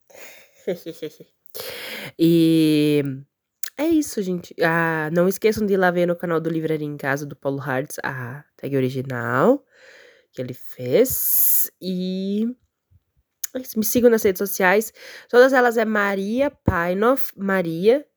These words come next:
by Painoff, P E I N H O P F underline, tá? Twitter, é,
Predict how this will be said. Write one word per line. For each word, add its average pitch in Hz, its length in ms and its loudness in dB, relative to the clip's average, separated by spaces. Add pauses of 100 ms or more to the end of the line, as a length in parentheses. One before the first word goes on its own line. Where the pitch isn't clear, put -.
(260)
by 170 300 2
Painoff, 110 460 -6
P 196 360 6 (120)
E 175 320 -2 (120)
I 165 360 -10
N 165 360 0
H 147 420 4
O 135 200 2
P 196 280 4
F 170 680 2 (320)
underline, 165 640 -2
tá? 160 300 -8 (500)
Twitter, 220 840 0 (480)
é, 139 440 2